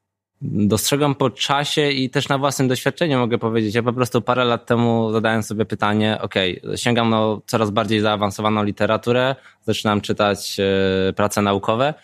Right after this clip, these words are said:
Ile tak naprawdę rzeczy ja z tego realnie rozumiem? Czy ja czytam, żeby wertować stronę, okej, jestem na sto osiemdziesiątej drugiej stronie, super, odbębniłem tą książkę, czy ja zaczynam się realnie zagłębiać nad procesami fizjologicznymi, biomechanicznymi, biochemicznymi i tak dalej?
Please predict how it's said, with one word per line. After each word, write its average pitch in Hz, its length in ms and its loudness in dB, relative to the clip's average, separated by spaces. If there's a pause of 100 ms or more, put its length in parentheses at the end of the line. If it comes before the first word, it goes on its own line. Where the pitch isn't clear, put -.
(200)
Ile 175 260 2
tak - 200 -2
naprawdę 135 500 0
rzeczy 120 260 -2
ja 120 100 2
z - 80 -6
tego 120 200 0
realnie 113 320 2
rozumiem? 117 400 -2
Czy - 140 -4
ja 107 80 2
czytam, 127 320 0
żeby 113 180 0
wertować 110 460 0
stronę, 107 320 0
okej, 107 260 0
jestem 104 260 -4
na 101 120 0
sto - 180 -2
osiemdziesiątej 104 600 -2
drugiej 101 240 0
stronie, 98 300 0
super, 104 360 0
odbębniłem 101 540 0
tą 98 120 0
książkę, 104 440 -2
czy 123 120 -2
ja 113 60 2
zaczynam 110 340 0
się 113 300 0
realnie 117 360 0
zagłębiać 117 540 0 (400)
nad 113 140 -2
procesami 113 520 0
fizjologicznymi, 113 960 0
biomechanicznymi, 110 1000 -2
biochemicznymi 110 1000 -2
i 110 40 -4
tak 120 160 -2
dalej? 107 240 -2